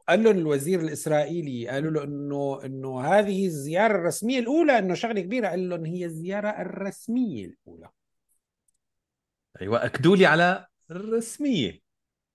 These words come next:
Speaker 1: فإذا الموضوع في
Speaker 2: <clears throat>
Speaker 1: تواتر، وسيصل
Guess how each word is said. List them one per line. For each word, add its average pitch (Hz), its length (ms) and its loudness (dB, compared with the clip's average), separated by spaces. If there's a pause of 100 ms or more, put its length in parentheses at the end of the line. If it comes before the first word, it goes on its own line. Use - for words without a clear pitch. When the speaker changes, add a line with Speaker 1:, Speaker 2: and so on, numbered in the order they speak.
(180)
Speaker 1:
فإذا 196 480 4 (480)
الموضوع 170 560 6
في - 200 2
Speaker 2:
<clears throat> - 0 -
Speaker 1:
تواتر، 190 540 4
وسيصل 175 1040 0